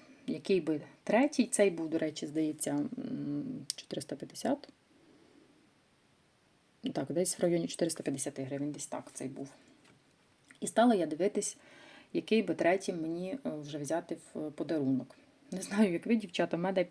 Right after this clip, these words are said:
якщо я вибираю собі третій продукт, який там за такою акцією один плюс один дорівнює три, коли мені треба вибрати третій продукт, в мене якийсь, не знаю, ступор.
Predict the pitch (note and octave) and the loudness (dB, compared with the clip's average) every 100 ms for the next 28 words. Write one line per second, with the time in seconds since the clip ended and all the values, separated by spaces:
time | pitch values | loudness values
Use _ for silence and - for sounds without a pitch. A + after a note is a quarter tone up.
0 | A#3+ E3+ E3+ - G3 F3 E3 E3 F3 F3+ | -2 -2 -2 0 2 2 2 2 4 4
1 | D#3+ D3 D3+ D#3 D#3+ D3 - - - - | 2 -2 -6 -2 -4 -4 -14 -20 -4 4
2 | F#3 E3+ - - F3+ C#4+ - - - D3+ | 4 6 0 0 2 2 2 -6 -2 -4
3 | D3 D3 C#3+ D3 - D#3 D3 C#3 - - | -2 -2 0 -4 -6 -2 -2 -2 -6 -6
4 | C#3+ C#3 C#3+ D3 C#3+ - D3+ D3 D3 D3 | -4 -2 0 -2 -2 -2 0 2 2 2
5 | D3+ - C4+ C#4 F3 E3+ - D#3+ D#3+ D#3+ | 0 4 4 4 -2 0 -2 0 0 0
6 | E3 - - D#3+ - E3+ G3 A#3+ E3+ E3 | -2 -2 -2 -2 0 0 0 -2 -4 -4
7 | D3+ D#3+ - D#3 D3 C#3+ C#3+ - D#3 D#3 | -6 -6 -4 -4 -2 -2 -4 -4 -2 0